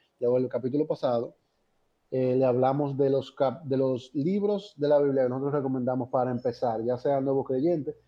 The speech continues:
o ya sea aquellas personas que se enfriaron por un momento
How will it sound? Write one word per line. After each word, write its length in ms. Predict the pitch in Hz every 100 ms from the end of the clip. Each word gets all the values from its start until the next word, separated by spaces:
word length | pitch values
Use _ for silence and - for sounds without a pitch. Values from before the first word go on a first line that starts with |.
| _
o 100 | -
ya 140 | 131 135
sea 220 | 160 151
aquellas 280 | 139 147 151
personas 380 | 147 151 147 131
que 60 |
se 100 | 123
enfriaron 500 | 127 127 131 160 156
por 140 | 131 139
un 60 |
momento 500 | 143 135 131 113 120